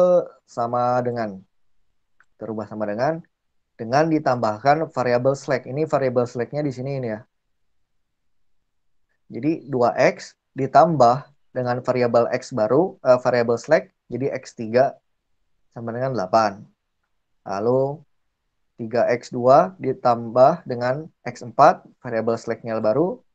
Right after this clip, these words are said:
sama dengan lima belas. Dan yang terakhir, enam X satu ditambah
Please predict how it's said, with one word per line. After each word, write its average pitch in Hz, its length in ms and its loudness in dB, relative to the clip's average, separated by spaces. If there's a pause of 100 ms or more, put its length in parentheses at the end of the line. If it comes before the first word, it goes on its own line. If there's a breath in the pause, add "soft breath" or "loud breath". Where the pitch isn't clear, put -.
sama 113 160 -8
dengan 131 240 -2
lima 113 160 -6
belas. 98 480 -4 (320)
Dan 104 160 -10
yang 104 80 -10
terakhir, 120 560 -2 (920)
enam 110 320 -8
X - 160 -10
satu 127 320 -2
ditambah 117 320 -4